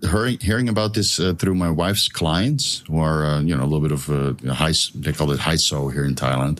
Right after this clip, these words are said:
You know, people that are well off, coming from a rich family, and they,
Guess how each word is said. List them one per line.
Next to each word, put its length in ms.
You 80
know, 240
people 240
that 100
are 60
well 240
off, 320
coming 220
from 200
a 220
rich 260
family, 540
and 180
they, 220